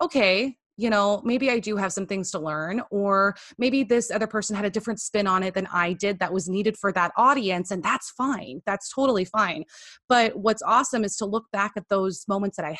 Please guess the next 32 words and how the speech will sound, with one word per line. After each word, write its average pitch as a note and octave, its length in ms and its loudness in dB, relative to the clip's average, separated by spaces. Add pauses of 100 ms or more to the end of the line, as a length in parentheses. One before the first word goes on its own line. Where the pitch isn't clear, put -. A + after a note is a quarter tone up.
have G4 220 4
had F3 280 0
the F3+ 60 -8
chance F3 340 -6
to G3 80 -8
sit - 220 -10
down F3 200 -2
and E3+ 80 -6
talk D#3+ 260 -4
to F3+ 40 -16
small E3+ 300 -4
businesses F3 440 -6
and F#3 200 -4
watch G#3+ 440 2
their F#3+ 180 2
growth E3+ 480 0 (600)
from G3+ 360 2 (100)
after F#3+ 500 0
they, F#3 140 -4
they G3 120 -2
have F#3+ 140 -2
sat F#3 200 -2
down F3+ 160 0
and F3+ 100 -4
spoken G3+ 340 -2
with F3+ 200 -4
me, E3 260 -8 (260)
and F#3+ 120 0
what G3 200 0
they've B3 300 2
done F3 380 0 (100)
and F3+ 300 -4